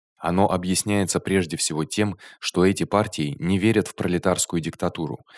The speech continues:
боятся революции и не думают вести пролетариат к власти. А кто боится революции, кто не думает вести пролетариев к власти, тот не может интересоваться вопросом о союзниках пролетариата в революции.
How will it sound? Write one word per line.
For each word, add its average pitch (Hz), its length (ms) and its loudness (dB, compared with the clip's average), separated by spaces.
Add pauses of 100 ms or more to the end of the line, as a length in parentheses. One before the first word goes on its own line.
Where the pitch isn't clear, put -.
(180)
боятся 87 480 2
революции 80 640 2 (240)
и 92 80 2
не 95 140 4
думают 104 420 0
вести 85 320 0
пролетариат 82 720 0
к - 120 -14
власти. 80 480 -2 (340)
А 78 100 -4
кто - 240 4
боится 90 400 4
революции, 82 640 2 (280)
кто - 200 0
не 104 140 2
думает 101 360 0
вести 82 300 0
пролетариев 80 720 0
к - 140 -16
власти, 82 500 0 (300)
тот 113 240 2
не 104 160 2
может 107 360 0
интересоваться 82 720 0
вопросом 82 540 0
о 160 80 -4
союзниках 82 640 -2
пролетариата 78 640 -2
в - 80 -10
революции. 73 720 -2